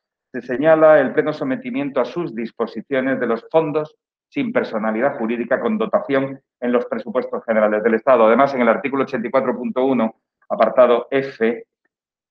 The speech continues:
a este tipo de fondos se les considera insertos en el sector público institucional y estatal, regulados, siquiera,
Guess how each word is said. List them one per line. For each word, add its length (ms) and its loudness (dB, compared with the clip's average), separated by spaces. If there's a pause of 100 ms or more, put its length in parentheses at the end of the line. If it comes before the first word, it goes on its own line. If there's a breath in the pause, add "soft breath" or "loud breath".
(280)
a 140 4
este 360 -2
tipo 280 0
de 80 2
fondos 400 0
se 80 -4
les 140 -4
considera 460 -4
insertos 720 -2
en 120 -6
el 100 -8
sector 480 -8
público 360 -6
institucional 800 -4
y 100 -2
estatal, 600 0 (460)
regulados, 800 4 (440)
siquiera, 520 -4